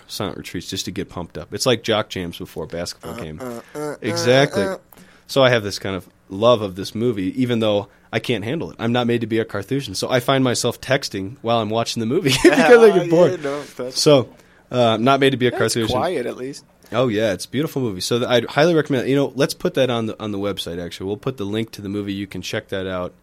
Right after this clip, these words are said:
Speaker 1: Into Great Silence. Two more quick facts about the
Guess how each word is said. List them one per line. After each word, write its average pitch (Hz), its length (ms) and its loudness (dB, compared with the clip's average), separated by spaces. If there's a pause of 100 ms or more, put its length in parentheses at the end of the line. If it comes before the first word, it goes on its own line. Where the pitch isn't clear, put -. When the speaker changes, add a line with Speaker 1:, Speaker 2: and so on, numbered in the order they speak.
(180)
Speaker 1:
Into 127 240 -2
Great 110 260 -2
Silence. 95 500 -6 (300)
Two 185 140 -2
more 170 160 2
quick 147 240 -2
facts 131 300 2
about 113 340 0
the 95 340 -2